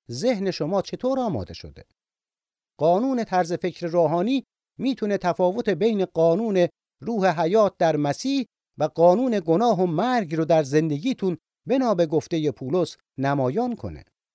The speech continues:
به قول مسیح طرز فکر روحانی شما می‌تونه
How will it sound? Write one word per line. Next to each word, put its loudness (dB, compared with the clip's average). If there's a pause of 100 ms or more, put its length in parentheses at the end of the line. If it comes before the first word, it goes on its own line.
(520)
به -10
قول 2
مسیح -2 (300)
طرز 0
فکر -2
روحانی 0
شما -4 (280)
می‌تونه 0